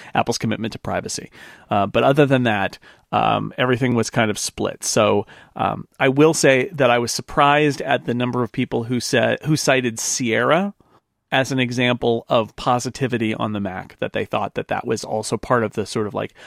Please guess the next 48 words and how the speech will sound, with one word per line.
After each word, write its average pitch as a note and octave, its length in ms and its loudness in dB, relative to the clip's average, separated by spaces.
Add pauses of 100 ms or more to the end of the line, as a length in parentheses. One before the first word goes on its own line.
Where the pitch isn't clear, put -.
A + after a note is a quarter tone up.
(140)
among B2+ 300 2
the A#2 40 -2
good A#2 240 0
things G#2+ 300 -4
Apple G#2 260 0
did G2+ 200 -6
this G2+ 160 -6
year, G#2 120 -4
that G#2 140 -10
they A2 80 -4
thought A2+ 220 -6
that G#2 120 -6
was A2 120 -8
a G#2+ 80 -8
fairly G#2+ 340 -4
gentle G#2+ 580 -4 (220)
software A2 420 0
update G2+ 520 -6 (280)
and A2+ 160 -4
that G2+ 140 -4
they, G#2 240 -2
they G#2+ 280 -6
said A2 180 -8
positive G#2 320 -6
things - 200 -14
about - 220 -12
it. - 60 -16
And - 80 -12
I A#2+ 60 -8
thought - 160 -8
that - 100 -10
was A2+ 100 -10
interesting. A#2 480 -8
There A2+ 120 -6
were A2 140 -4
other C3+ 200 2
comments A#2+ 320 -2
about G#2 220 -2
it - 80 -14
too A2+ 200 0
that G#2 120 -2
especially A2 360 -6
came G#2+ 160 -6
back G#2 220 -6
in A2 100 -8
the G#2+ 60 -10
software A2 500 -2 (240)
section. - 460 -2